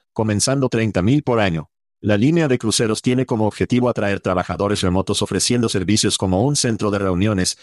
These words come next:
catorce oficinas, salas de reuniones y un salón. Todos los pasajeros pueden acceder libremente a todo. La línea de cruceros también ofrece alojamiento sin servicios públicos, wifi,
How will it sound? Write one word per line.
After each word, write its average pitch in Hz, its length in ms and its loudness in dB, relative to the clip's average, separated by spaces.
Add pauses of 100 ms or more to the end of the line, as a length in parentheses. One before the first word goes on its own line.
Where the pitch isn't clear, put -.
(160)
catorce 123 400 -2
oficinas, 123 600 0 (240)
salas 135 340 0
de 127 80 0
reuniones 107 560 0
y 101 80 4
un 131 140 2
salón. 107 400 -2 (240)
Todos 139 280 0
los 127 140 0
pasajeros 104 540 -2
pueden 110 260 0
acceder 104 380 0
libremente 113 540 0
a 98 40 -2
todo. 85 380 -4 (280)
La 104 160 0
línea 160 320 2
de 123 120 2
cruceros 110 420 0
también 101 300 0
ofrece 117 320 0
alojamiento 101 540 0
sin 107 160 0
servicios 101 480 0
públicos, 92 520 0 (180)
wifi, 117 380 0